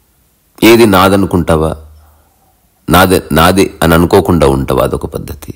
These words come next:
అంతా నాదే అనుకుంటావా, అదొక పద్ధతి. సమత్వంలో ఉంటావా, అదొక పద్ధతి. నిష్కామ కర్మ ఒక పద్ధతి. నిరపేక్షతలో ఉంటావా, అదొక పద్ధతి.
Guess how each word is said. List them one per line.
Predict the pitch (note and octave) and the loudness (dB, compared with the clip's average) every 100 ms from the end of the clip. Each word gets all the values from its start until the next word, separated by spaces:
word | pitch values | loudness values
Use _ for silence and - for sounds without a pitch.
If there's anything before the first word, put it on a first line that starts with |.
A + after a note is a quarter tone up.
| _ | _
అంతా | - A3 D#3+ | 0 0 2
నాదే | C3+ A#2 G#2 F#2 | 2 2 0 -2
అనుకుంటావా, | E2 - C#2 C#2 A1+ | -2 -2 -2 -2 -2
అదొక | - - | -4 -6
పద్ధతి. | - - - - - - _ _ _ _ _ - - _ - - | -8 -8 -8 -10 -12 -18 _ _ _ _ _ -20 -20 _ -16 -6
సమత్వంలో | - F#2+ G#2 - G#2 F2+ D#2+ | -2 0 0 2 2 4 2
ఉంటావా, | D2 C#2+ C#2 | 0 -2 -2
అదొక | C#2 C#2 - | -2 -4 -8
పద్ధతి. | - - - - | -12 -10 -10 -8
నిష్కామ | C#2 C#2 - D#2+ D2+ | -6 -4 -2 0 0
కర్మ | - - | -4 -4
ఒక | - - | -6 -6
పద్ధతి. | - - - - - _ _ _ _ _ _ - - - _ _ _ _ _ _ _ _ _ _ _ _ _ _ _ _ _ _ _ _ _ - | -10 -10 -14 -16 -20 _ _ _ _ _ _ -20 -20 -20 _ _ _ _ _ _ _ _ _ _ _ _ _ _ _ _ _ _ _ _ _ -2
నిరపేక్షతలో | G#2+ B2+ D3 D3+ - - - F#2+ F#2+ F2+ | 2 2 2 0 0 -2 0 2 4 4
ఉంటావా, | E2 D2 D#2 - | 2 0 -2 -2
అదొక | - - - | -4 -6 -8
పద్ధతి. | - - - - - | -10 -8 -10 -10 -16